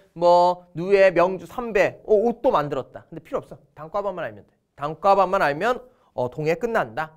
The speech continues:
이렇게 보시면 돼요. 나라가 많죠? 헷갈리죠? 여러분? 음, 핵심 포인트 봐야 돼. 사회문화가 핵심 포인트라고 했어.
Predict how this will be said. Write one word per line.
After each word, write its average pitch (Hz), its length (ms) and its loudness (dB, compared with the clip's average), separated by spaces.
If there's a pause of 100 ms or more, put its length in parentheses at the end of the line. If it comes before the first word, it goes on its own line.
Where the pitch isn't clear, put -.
이렇게 143 200 -18
보시면 113 200 -18
돼요. 98 120 -20 (360)
나라가 226 300 4
많죠? 226 580 2
헷갈리죠? 285 720 -2 (120)
여러분? 277 380 -4 (280)
음, 208 280 -8 (260)
핵심 320 440 -8
포인트 339 380 -8
봐야 240 180 2
돼. - 100 -6
사회문화가 311 540 -4
핵심 254 220 -8
포인트라고 247 400 -4
했어. 240 520 -2